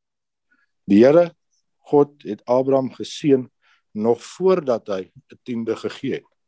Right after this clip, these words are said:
Wat my ook net weer by 'n punt bring van Abraham se hart was op die regte plek gewees. En die stukkie wat ek verder lees,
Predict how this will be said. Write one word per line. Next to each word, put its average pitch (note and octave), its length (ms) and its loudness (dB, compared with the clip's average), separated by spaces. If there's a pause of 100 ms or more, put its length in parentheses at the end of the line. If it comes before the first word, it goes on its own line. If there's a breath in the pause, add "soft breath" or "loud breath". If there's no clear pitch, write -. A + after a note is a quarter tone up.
(1500)
Wat A#2+ 280 2
my C3+ 120 4
ook E3 220 0
net F3 180 2
weer C#3 180 4
by B2+ 200 0
'n A#2 140 -8
punt D3+ 260 -2 (260)
bring A#2 360 -4 (340)
van A#2 200 -6 (400)
Abraham F3 440 -4
se C#3 120 -2
hart F#2+ 420 -2
was F2+ 200 -10
op F#2 80 -16
die F#2+ 120 -4
regte F2 340 -6
plek D#2+ 320 -8
gewees. D#2 520 -16 (1600 loud breath)
En G2+ 100 -2
die G2 100 0
stukkie E3 340 4
wat C3+ 180 4
ek B2 120 0
verder C#3+ 420 4
lees, A#2 480 -4